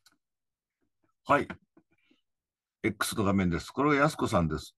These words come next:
ワイアットマークエスユーシーオードットまでついてるね。やすこさん。皆さん、興味のある方はね、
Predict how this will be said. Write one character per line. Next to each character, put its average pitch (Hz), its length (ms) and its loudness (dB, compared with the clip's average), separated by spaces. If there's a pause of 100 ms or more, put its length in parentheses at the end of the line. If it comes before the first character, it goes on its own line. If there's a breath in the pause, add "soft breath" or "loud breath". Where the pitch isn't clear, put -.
(120)
ワ 143 320 2
イ 131 160 4
ア 107 80 6
ッ - 60 -2 (120)
ト 117 120 -2
マ 117 200 4
ー 90 80 -4
ク 85 240 -2 (500)
エ 98 80 0
ス 104 160 -6
ユ 127 140 2
ー 98 60 2
シ - 180 -6 (140)
ー 98 100 4
オ - 200 0
ー - 20 -20 (220)
ド 85 200 -2
ッ - 120 -6
ト 123 80 2
ま 113 140 4
で 67 80 -8
つ - 60 -14
い 73 80 -14
て - 100 -20
る - 80 -14
ね。 87 220 -6
や 92 160 0
す - 80 -14
こ 92 100 -8
さ - 120 -8
ん。 - 100 -12 (420 loud breath)
皆 101 100 -6
さ 92 140 -2
ん、 85 60 0
興 131 220 2
味 113 60 2
の 95 120 2
あ - 20 -2
る 98 80 -4
方 87 240 -6
は 85 100 -2
ね、 92 220 -2